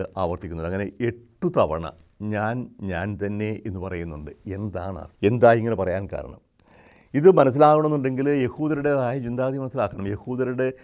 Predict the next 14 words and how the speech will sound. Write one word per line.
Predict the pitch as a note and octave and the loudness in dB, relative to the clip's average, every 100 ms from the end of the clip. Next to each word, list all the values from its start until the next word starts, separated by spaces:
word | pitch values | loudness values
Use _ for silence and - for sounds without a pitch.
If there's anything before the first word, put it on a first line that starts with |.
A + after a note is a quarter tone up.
| - _ - | -20 _ -4
മനസ്സിലുണ്ടായിരുന്ന | G#2 G#2+ A2+ A2 A2 G#2+ G#2 G#2+ F#2 | -2 0 0 2 4 2 0 -4 -4
ദൈവത്തിൻ്റെ | G2+ A2 G#2+ G2+ F#2 | -4 -4 -4 -6 -6
ചിത്രം, | F2 G#2+ F2 - _ _ _ - - _ _ _ _ G#2+ | -6 -4 -6 -8 _ _ _ -20 -20 _ _ _ _ -2
മോശ | B2 C#3 D#3+ A#2+ | 2 2 2 2
ദൈവത്തോട് | A#2+ B2 C#3 B2 | 2 0 0 0
ചോദിച്ചു, | G#2 G2 G2+ G#2 G#2 - _ _ _ - | 0 -2 -4 -4 -4 -10 _ _ _ -8
സീനായി | A2+ A2 A2+ B2 A#2 A2+ - _ _ _ - _ _ _ _ - | -2 0 2 2 0 -4 -10 _ _ _ -20 _ _ _ _ -2
മലയുടെ | G#2+ G#2+ G2+ | 0 0 0
അടിവാരത്ത് | G#2 G2 G2 G2 G2 | -2 -2 -2 -6 -8
വെച്ച്, | F2 G2+ - _ _ _ _ _ _ _ _ - | -8 -10 -10 _ _ _ _ _ _ _ _ -8
ഏഹ്, | E2 F2 E2+ A#2+ | -4 -2 0 0
കത്തിജ്വലിക്കുന്ന | G2+ C#3+ A#2+ C3 B2+ B2 | 0 0 0 0 0 -2
മുൾപടർപ്പിൽ | A#2+ A#2+ C3 A#2 - A#2 | -2 -2 -2 -4 -4 -6
പ്രത്യക്ഷനായ, | G#2+ B2 A#2+ A#2 A2+ | -4 -6 -4 0 2